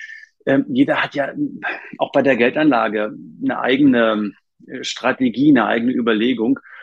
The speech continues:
Und das, was ich jetzt sage, ist das, was aus meiner Erfahrung möglicherweise gut und richtig ist, muss aber nicht für den anderen passen. Da gibt's andere Menschen, die sind vielleicht deutlich zurückhaltender, introvertierter, die sagen, „Ach, mir würde auch fünfzig fünfzig ausreichen.“ Also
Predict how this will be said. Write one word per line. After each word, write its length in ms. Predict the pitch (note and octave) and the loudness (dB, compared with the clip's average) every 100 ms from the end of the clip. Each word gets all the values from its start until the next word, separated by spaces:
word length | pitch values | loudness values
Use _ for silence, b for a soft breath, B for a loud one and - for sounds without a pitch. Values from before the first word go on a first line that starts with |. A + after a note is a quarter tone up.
| B B | B B
Und 200 | B2+ B2 | -2 2
das, 160 | C#3 D3+ | 0 0
was 120 | C#3+ | -4
ich 120 | C#3+ | -2
jetzt 180 | C#3 G#2+ | -2 2
sage, 320 | A#2 C3 E3 | 2 2 0
ist 220 | C#3+ - | -6 -8
das, 160 | D3 - | -14 -12
was 220 | C#3+ - | -14 -10
aus 160 | C#3+ B2 | -10 -2
meiner 320 | B2 C3+ D#3 | 2 4 4
Erfahrung 800 | B2 - - C3+ D3+ D#3+ A#2+ - _ - - - | 0 -6 -4 -4 -2 -2 -2 -4 _ -20 -20 -2
möglicherweise 840 | D3 D#3+ D3+ D3 A#2 A#2 A#2+ A#2 | 2 4 2 2 2 2 2 -2
gut 180 | C3 C#3 | -2 -2
und 140 | A#2+ | -4
richtig 280 | B2 - B2+ | -6 -10 -8
ist, 220 | B2+ - | -8 -4
muss 300 | C3+ F3 F#3+ | 0 2 2
aber 300 | D#3+ D3+ D3+ | -2 2 4
nicht 180 | D#3 D3+ | 4 2
für 140 | - | -2
den 140 | D3 C#3 | -2 -2
anderen 400 | B2+ D#3 D3+ C#3 | -4 -4 -6 -6
passen. 280 | A#2+ A#2 A#2+ | -6 -10 -6
Da 80 | |
gibt's 220 | B2+ C3+ - | -4 -4 -4
andere 280 | C3+ D3 | -6 0
Menschen, 360 | C#3+ C3+ - C#3 | 0 0 -4 -4
die 80 | C#3 | -2
sind 200 | C3+ C#3+ | 0 -2
vielleicht 400 | C#3 B2+ C3+ - | 2 2 2 2
deutlich 420 | C3 C3+ C#3 - _ B B B B - | 0 2 -4 -4 _ B B B B -12
zurückhaltender, 1160 | - C#3 E3+ - - - C#3+ C3+ C3+ C3+ B2 C#3 | -2 2 2 0 -14 -2 0 2 0 0 -2 -2
introvertierter, 840 | D#3+ - D3+ C3+ B2 D3 D3 C3 | -6 -4 -6 -6 -6 -6 -4 -6
die 140 | B2+ | -8
sagen, 420 | A#2+ A#2+ B2 C3+ C3+ | -4 -2 -2 -2 -6
„Ach, 120 | - C3+ | -8 -4
mir 160 | C3 | -4
würde 200 | C3 C#3 | -2 -2
auch 140 | A#2+ - | -2 -6
fünfzig 400 | D3+ - D3+ - | -10 -6 -8 -6
fünfzig 420 | F3+ - B2+ - | -10 -10 -12 -8
ausreichen.“ 420 | G#2+ - G#2 - | -10 -6 -6 -2
Also 200 | D#3+ F#3 | 0 0